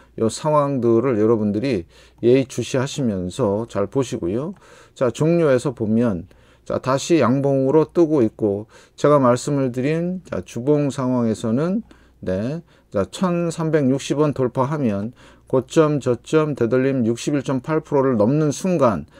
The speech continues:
추세가 형성이 돼서 올라가고, 추세 지표도 지금 양으로 바뀌었습니다.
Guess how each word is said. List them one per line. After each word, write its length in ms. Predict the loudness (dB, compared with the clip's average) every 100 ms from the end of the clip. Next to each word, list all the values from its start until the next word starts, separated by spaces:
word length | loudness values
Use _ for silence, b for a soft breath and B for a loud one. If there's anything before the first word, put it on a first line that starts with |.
| b b
추세가 440 | -6 -4 2 2 2
형성이 420 | 0 -2 -2 0
돼서 260 | 0 2 2
올라가고, 720 | 2 2 -4 -2 0 0 -4 b b _
추세 320 | -4 0 2
지표도 460 | 0 -2 0 2 0
지금 380 | 0 -2 0 2
양으로 340 | 2 2 0
바뀌었습니다. 680 | -4 -4 -4 -4 -8 -10